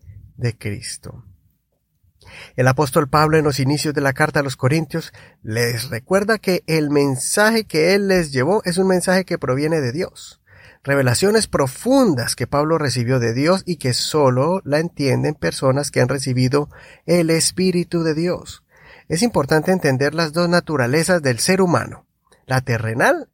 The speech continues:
y la espiritual. Son dos formas de entender los sucesos de la vida. El terrenal no entiende lo espiritual. El espiritual puede discernir entre los dos.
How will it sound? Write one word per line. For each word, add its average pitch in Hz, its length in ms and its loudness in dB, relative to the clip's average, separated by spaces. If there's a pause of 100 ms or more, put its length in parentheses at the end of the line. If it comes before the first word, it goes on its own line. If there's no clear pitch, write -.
(100)
y 196 160 -2
la 165 100 2
espiritual. 113 760 -8 (440)
Son 202 340 2
dos 226 180 0
formas 196 480 2
de 175 180 4
entender 143 540 0
los 180 200 0
sucesos 185 480 -2
de 165 120 2
la 131 100 0
vida. 165 380 -2 (440)
El 127 160 0
terrenal 120 600 0
no 165 160 4
entiende 190 560 0
lo 147 80 0
espiritual. 123 720 -6 (300)
El 208 160 2
espiritual 202 580 0
puede 170 280 0
discernir 160 640 0
entre 147 300 -2
los 120 220 -4
dos. - 460 -2